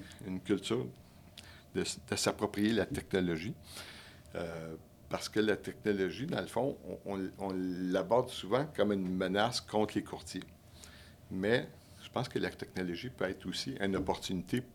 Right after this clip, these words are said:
pour les courtiers, pour rejoindre les clients de la façon qu'ils vont offrir le service, de la façon qu'ils vont faire la mise en marché. De, donc, ça,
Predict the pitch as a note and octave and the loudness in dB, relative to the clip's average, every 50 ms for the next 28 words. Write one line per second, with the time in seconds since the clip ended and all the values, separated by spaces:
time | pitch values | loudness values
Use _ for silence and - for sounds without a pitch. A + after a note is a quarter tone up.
0 | - - - A#2+ B2 B2 G2 F#2+ F3+ - - F2+ - - - F#2 - - - - | -10 0 4 6 6 6 6 4 0 0 -2 -6 -4 -4 -4 -4 -4 -6 -10 -16
1 | - - - - - - - - - - A2+ A2 A2+ G#2 F#2+ G2 F#2 F2+ G2 G2+ | -16 -16 -16 -16 -16 -18 -18 -8 2 6 8 10 10 10 8 6 6 6 4 4
2 | G#2 G2+ G2 F2+ E2 - - - F2 F#2+ G#2 A2 A2+ G#2 G2 F2 - F2 F2+ - | 2 2 2 0 -4 -4 -4 0 2 4 4 4 4 4 2 0 0 -2 -2 -2
3 | A2 G#2 - - F2 F2 F2 F2 - - - - - F#2+ F#2 F2+ F2 E2+ - - | -4 -4 -4 -6 -2 -2 -2 -2 -2 -4 -6 -2 -2 0 0 0 0 -2 -2 -4
4 | E2+ F2 F#2 G#2 A#2 A#2 A2 B2 F#2+ - - - - - F2+ - - F2 F2 - | -4 -2 0 0 0 0 0 -2 -6 -6 -6 -8 -8 -8 -8 -6 -4 -6 -4 -2
5 | F#2 F2+ F2+ F2 E2+ E2 E2+ F#2 F2+ E2 D#2 D2+ - - - A#2+ A#2 A2+ G#2 G2 | -2 -2 -2 -2 -2 -4 -2 -2 -2 -2 -2 -4 -4 0 2 4 4 4 4 2
6 | - - - - - - - - - - A2 A2+ C3 C3+ - - - - - - | 0 0 -12 -16 -18 -18 -18 -10 0 4 4 4 4 2 -4 -12 -10 -6 2 4
7 | C3+ | 4